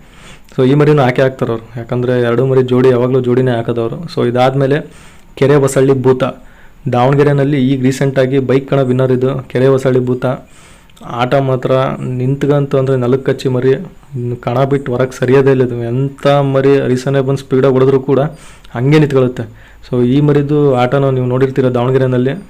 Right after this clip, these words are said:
So, ಶಾಮನೂರು ಶಿವಶಂಕರಪ್ಪ ಫೀಲ್ಡಲ್ಲಿ ಕಣ ಇಟ್ಟಿದ್ರು, ಅಲ್ಲಿ ಫಸ್ಟ್ ಪ್ಲೇಸ್ ಆಗಿತ್ತು ಇದು ಬೈಕ್ ಕಣನ. ಟಿ ತರ್ಟಿ ಟೂ ಅಂತ ಮಾಡಿದ್ರು ಅವರು, ಅಂದರೆ ಟಾಪ್ ಮೂವತ್ತೆರಡು ಕುರಿಗಳು ಬಂದಿದ್ವು. ಟಾಪ್ ಮೂವತ್ತೆರಡರಲ್ಲಿ ಕೆರೆ ಹೊಸಳ್ಳಿ ಭೂತ ಫಸ್ಟ್ ಪ್ಲೇಸ್ ಆಗಿತ್ತು. ಎಲ್ಲ ಕುರಿನೂ ಹಂಗೆ ಹೊಡೆದಿದ್ದು ಗುರು, ಇದಕ್ಕೆ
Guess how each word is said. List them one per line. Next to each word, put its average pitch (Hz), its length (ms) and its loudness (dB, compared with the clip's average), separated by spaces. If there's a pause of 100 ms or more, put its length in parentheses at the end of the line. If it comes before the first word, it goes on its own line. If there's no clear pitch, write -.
(300)
So, 127 80 -4
ಶಾಮನೂರು 131 360 -2
ಶಿವಶಂಕರಪ್ಪ 135 560 -2
ಫೀಲ್ಡಲ್ಲಿ 131 680 0
ಕಣ 120 320 -6
ಇಟ್ಟಿದ್ರು, 131 500 -2 (240)
ಅಲ್ಲಿ 127 320 2
ಫಸ್ಟ್ - 220 -10
ಪ್ಲೇಸ್ 135 220 -2
ಆಗಿತ್ತು 123 260 -2
ಇದು 123 100 -4
ಬೈಕ್ 123 220 -4
ಕಣನ. 123 300 -6 (520)
ಟಿ 143 140 0
ತರ್ಟಿ 131 320 0
ಟೂ 139 140 0
ಅಂತ 135 180 -2
ಮಾಡಿದ್ರು 127 400 0
ಅವರು, 127 240 -4 (420)
ಅಂದರೆ 127 180 0
ಟಾಪ್ 127 340 -2
ಮೂವತ್ತೆರಡು 135 460 0
ಕುರಿಗಳು 131 300 2
ಬಂದಿದ್ವು. 127 420 -2 (220)
ಟಾಪ್ 135 260 -2
ಮೂವತ್ತೆರಡರಲ್ಲಿ 131 640 0 (420)
ಕೆರೆ 131 180 0
ಹೊಸಳ್ಳಿ 139 440 2
ಭೂತ 131 240 0 (420)
ಫಸ್ಟ್ 127 220 -4
ಪ್ಲೇಸ್ 139 200 0
ಆಗಿತ್ತು. - 640 -8 (140)
ಎಲ್ಲ 143 400 2
ಕುರಿನೂ 160 300 2
ಹಂಗೆ 143 240 2
ಹೊಡೆದಿದ್ದು 139 340 4
ಗುರು, 127 120 2
ಇದಕ್ಕೆ 123 280 -2